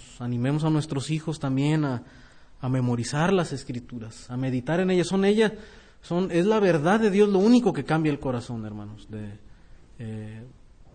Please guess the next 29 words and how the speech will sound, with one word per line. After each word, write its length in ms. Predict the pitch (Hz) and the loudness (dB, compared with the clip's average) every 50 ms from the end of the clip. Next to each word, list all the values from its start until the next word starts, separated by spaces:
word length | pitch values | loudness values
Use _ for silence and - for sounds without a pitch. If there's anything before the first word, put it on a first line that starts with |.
| - - - - - - - - - - - | -20 -20 -20 -20 -20 -20 -20 -20 -20 -18 -10
de 100 | 131 131 | -6 -4
los 160 | 127 131 123 | -4 -2 -2
niños, 580 | 135 156 180 196 185 165 139 117 113 107 110 110 | 0 2 4 4 4 2 0 -2 -6 -8 -10 -8
de, 260 | 117 113 113 110 110 | -8 -6 -6 -8 -6
de 120 | 107 117 120 | -6 -4 -4
los 160 | 123 123 123 | -4 -4 -4
jóvenes, 840 | - 151 165 180 180 160 127 110 107 107 - - - - - - - - - - - | 0 2 2 2 2 0 -4 -6 -8 -12 -16 -20 -20 -20 -20 -20 -20 -20 -20 -20 -20
¿verdad? 360 | 117 113 107 107 113 135 139 135 | -18 -16 -16 -16 -16 -14 -14 -10
Venimos 640 | 127 120 123 131 139 156 185 202 202 190 165 - | -8 -6 -2 0 0 2 2 4 2 2 0 0
y, 300 | 156 143 135 127 120 120 123 - - - - - - - - - - - - - - - | -2 -4 -4 -4 -6 -8 -10 -12 -20 -20 -20 -20 -20 -20 -20 -20 -20 -20 -20 -20 -16 -8
y 80 | - 131 | -4 -4
escuchamos, 840 | 131 127 - - 151 - - 185 190 208 214 202 156 131 123 - - | -4 -4 -4 -6 -6 -2 0 2 2 4 2 2 0 -4 -6 -8 -6
pero 360 | - 139 135 127 127 123 120 123 - - - - - _ - - - - - - - - - - | -4 -4 -2 -2 -2 -4 -6 -8 -14 -20 -20 -20 -20 _ -20 -20 -20 -20 -20 -20 -20 -20 -16 -8
mucho 840 | - 135 143 156 180 202 226 220 226 - 240 233 233 233 226 185 170 165 | -4 -2 2 4 6 4 4 4 4 4 6 6 6 6 4 2 2 2
de 100 | 160 165 | 4 4
lo 160 | 160 156 151 | 4 4 4
que 100 | - 156 | 2 -2
trae 460 | - - 165 170 190 196 214 214 202 | 2 4 4 6 6 6 6 4 2
resultados, 1120 | 170 151 147 160 156 - 151 147 139 127 - 170 175 196 208 202 185 165 160 151 - - - - | -2 -2 0 -2 -2 -2 -2 -4 -4 -2 2 4 6 8 8 6 4 2 0 -4 -6 -12 -8 -4
ah, 380 | 139 135 131 127 123 123 123 123 - - - - | -4 -2 -2 -2 -4 -4 -6 -8 -12 -14 -12 -6
más 360 | 131 131 139 151 170 180 - | -2 0 2 2 2 2 0
permanentes 880 | - - 185 175 165 151 143 143 151 175 190 190 185 - 139 127 - 139 | 0 2 2 2 2 2 0 0 0 0 0 -2 -2 -6 -8 -8 -6 -6
a 40 | |
la 140 | 127 127 127 | -4 -4 -2
vida 300 | 123 135 160 160 175 175 | -2 -2 0 2 2 2
de, 280 | 165 160 147 143 139 131 | 2 2 0 -2 -2 -4
de 120 | 127 135 | -4 -4
los 180 | 131 131 127 - | -4 -4 -6 -6
cristianos 760 | - 135 127 127 - - 156 160 170 151 127 123 - - - | -6 -6 -6 -6 -4 -2 0 0 0 0 -2 -6 -8 -12 -20